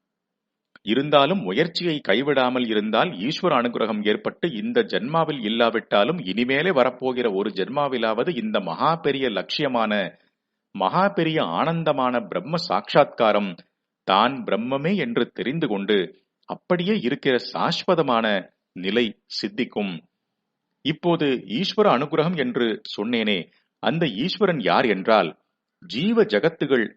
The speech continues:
மாயையின் ஷோவாக இருந்தாலும் அந்த ஷோவில் எத்தனை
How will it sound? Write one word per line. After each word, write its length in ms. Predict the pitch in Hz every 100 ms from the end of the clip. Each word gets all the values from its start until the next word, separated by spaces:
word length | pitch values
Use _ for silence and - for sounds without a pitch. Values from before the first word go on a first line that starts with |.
| -
மாயையின் 580 | 85 95 170 175 143 123 -
ஷோவாக 500 | - 104 117 156 143 120
இருந்தாலும் 540 | 98 101 95 101 95 85 _ _ _ -
அந்த 240 | 139 185 175
ஷோவில் 480 | - 143 202 220 135
எத்தனை 360 | 98 - 196